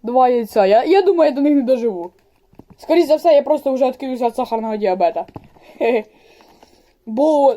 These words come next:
звісно ж, товари я накупив багато на сто п'ятдесят гривень. Звісно, ця сума на наш час, мабуть, доволі маленька. Е, але в моєму місті відкрився, м, доволі маленький магазинчик, але там доволі дешево. І всі ці відкриття, там невелика ціна.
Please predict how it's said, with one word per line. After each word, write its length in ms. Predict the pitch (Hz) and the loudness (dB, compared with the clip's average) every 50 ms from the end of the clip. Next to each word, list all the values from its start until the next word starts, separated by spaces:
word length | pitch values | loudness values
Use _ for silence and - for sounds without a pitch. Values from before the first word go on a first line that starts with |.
| - 220 233 | -4 -12 -14
звісно 400 | 214 220 254 262 240 - 220 208 | -10 -8 -8 -8 -8 -8 -12 -10
ж, 80 | - | -6
товари 300 | - 240 262 269 277 277 | -4 0 2 2 4 4
я 60 | 247 | 2
накупив 340 | 240 233 233 247 214 247 220 | 0 -2 -4 -4 -6 -6 -4
багато 400 | 196 220 214 240 269 320 320 330 | -2 0 2 2 2 0 0 -6
на 60 | 285 | -10
сто 140 | 269 - 233 | -10 -10 -10
п'ятдесят 380 | 220 214 208 220 214 233 214 202 | -8 -6 -6 -6 -8 -8 -10 -8
гривень. 300 | 202 214 214 214 202 190 _ - - | -6 -4 -4 -4 -4 -8 _ -16 -16
Звісно, 460 | 190 190 214 240 - - 196 - - - - - | -12 -10 -10 -10 -10 -10 -12 -12 -12 -14 -20 -14
ця 180 | - 220 208 208 | -8 -4 -4 -4
сума 340 | 208 - 254 240 208 190 - _ - - | -4 -4 -4 -2 -2 -2 -4 _ -16 -14
на 100 | 202 202 | -10 -8
наш 200 | 202 208 208 - | -6 -8 -8 -8
час, 320 | 214 - 220 208 - - | -12 -12 -12 -12 -10 -10
мабуть, 300 | 208 208 208 208 208 185 | -8 -6 -6 -6 -8 -10
доволі 280 | 185 190 202 202 202 196 | -8 -6 -4 -4 -4 -2
маленька. 460 | 196 190 - - 403 415 392 - - - - - - - _ _ _ - - - _ _ _ _ - | -2 -2 -2 -2 -2 -4 -6 -12 -14 -14 -16 -20 -20 -20 _ _ _ -20 -20 -20 _ _ _ _ -4
Е, 340 | 202 208 202 202 208 208 - | -2 0 2 2 4 2 2
але 520 | - - 226 247 269 311 339 339 349 330 285 | 2 2 0 2 4 4 4 4 4 4 2
в 120 | 233 226 | 0 -4
моєму 360 | 220 226 226 240 247 233 220 | -6 -4 -4 -4 -4 -4 -4
місті 380 | 226 247 285 320 - - - 208 | -4 -4 -4 -4 -6 -6 -8 -8
відкрився, 420 | 202 202 - 240 254 247 - 208 196 202 - - - | -6 -6 -6 -6 -6 -4 -2 -4 -4 -4 -8 -14 -16
м, 240 | 214 196 190 185 185 180 180 | -18 -16 -16 -16 -18 -14 -10
доволі 300 | - 208 220 254 254 247 | -8 -4 -2 -2 0 0
маленький 380 | 220 202 214 214 220 208 - 202 | 0 -2 -2 -2 -4 -6 -8 -8
магазинчик, 520 | 202 208 214 214 - 392 466 - - - _ - - | -6 -6 -6 -4 -4 -4 -4 -6 -12 -20 _ -14 -8
але 360 | - 190 202 226 277 320 339 | -6 -4 -2 0 0 -2 -2
там 240 | - - 202 214 202 | -4 -6 -8 -6 -6
доволі 240 | 196 196 202 196 196 | -8 -6 -6 -6 -6
дешево. 460 | 180 175 175 - - 185 185 185 185 _ _ _ _ - _ _ _ _ _ - | -8 -10 -12 -12 -16 -16 -16 -16 -18 _ _ _ _ -20 _ _ _ _ _ -16
І 120 | 240 240 | -12 -8
всі 160 | 226 - 370 | -4 -2 -2
ці 160 | 359 349 359 | 0 0 0
відкриття, 680 | 339 330 330 339 349 339 370 349 311 277 403 403 403 392 | 0 0 2 0 0 2 0 -2 -2 0 2 2 2 2
там 240 | - - 269 262 262 | 0 -2 -4 -2 -2
невелика 360 | 262 247 247 254 254 - 202 | -2 -2 -2 -4 -4 -6 -8
ціна. 300 | 196 - 185 170 170 185 | -10 -12 -18 -18 -20 -20